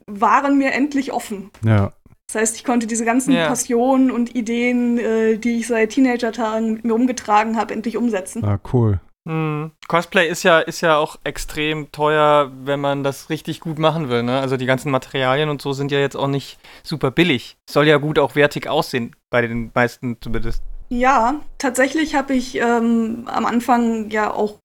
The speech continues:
Speaker 1: wie viele noch, ähm, einige Cosplays auch selber gekauft, was dann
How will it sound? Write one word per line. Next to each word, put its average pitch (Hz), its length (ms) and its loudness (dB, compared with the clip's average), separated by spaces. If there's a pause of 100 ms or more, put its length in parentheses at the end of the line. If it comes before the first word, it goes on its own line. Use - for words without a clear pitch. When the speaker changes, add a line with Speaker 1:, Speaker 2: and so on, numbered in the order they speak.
(100)
Speaker 1:
wie 214 200 -2
viele 240 320 4
noch, 208 320 -2
ähm, 202 360 -2
einige 214 380 0 (220)
Cosplays 220 360 -2
auch - 80 -14
selber 214 280 -4
gekauft, 208 580 -4
was 208 220 -8
dann 208 460 -2